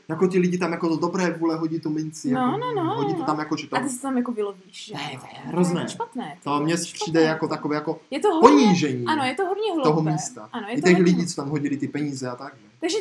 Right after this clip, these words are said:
Speaker 2: jako celkově v téhle epizodě, my když jsme v zoo, tak jsme nedělali moc věcí, které stojí za to.
Speaker 1: No to ne.
Speaker 2: Takže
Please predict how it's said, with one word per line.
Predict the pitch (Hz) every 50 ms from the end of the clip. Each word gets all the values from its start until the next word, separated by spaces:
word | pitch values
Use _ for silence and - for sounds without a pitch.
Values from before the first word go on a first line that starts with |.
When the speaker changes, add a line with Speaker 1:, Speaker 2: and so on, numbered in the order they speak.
| 427 -
Speaker 2:
jako | 339 330 427
celkově | 427 - 359 359 392 403 403 453 453
v | 440 -
téhle | 370 370 381 415 370 339
epizodě, | 330 349 330 311 349 320 359 359
my | 294 294 285 302
když | 285 302 330 370 339
jsme | 381 392 381
v | 247
zoo, | 240 247 262 269 294 302
tak | - 302 294
jsme | 277 285 262
nedělali | 269 269 285 285 285 285 285 269
moc | 254 269 254 247 - _ - 247
věcí, | 262 254 - 320 302
které | - 294 277 277 269
stojí | 262 - - 330 349 370 349
za | 262 226
to. | 233 226 226 - 233 -
Speaker 1:
No | 135 127
to | 135 127
ne. | 123 120 120 120 123 127 -
Speaker 2:
Takže | 320 320 294 302 302